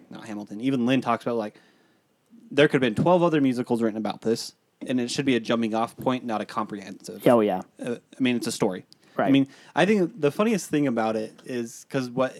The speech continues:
Speaker 1: inspired him, it's, so it's Ron Chernow, who's done, like, re-, like, talk about a prolific writer,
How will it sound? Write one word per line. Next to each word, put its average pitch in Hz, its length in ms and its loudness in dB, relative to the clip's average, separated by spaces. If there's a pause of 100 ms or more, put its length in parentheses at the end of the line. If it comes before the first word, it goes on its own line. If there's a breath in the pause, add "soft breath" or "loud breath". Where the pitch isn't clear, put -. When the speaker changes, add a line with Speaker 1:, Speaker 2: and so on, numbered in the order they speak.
(160)
Speaker 1:
inspired 147 480 2
him, 120 100 0
it's, 120 400 -6
so 123 200 -2
it's 117 120 -6
Ron 143 200 4
Chernow, 110 440 -2
who's 117 160 -2
done, 113 480 -2
like, 110 300 -10 (640)
re-, 139 340 -2 (100)
like, 147 300 -4
talk 175 200 2
about 127 160 0
a - 40 -6
prolific 117 380 -4
writer, 110 380 -2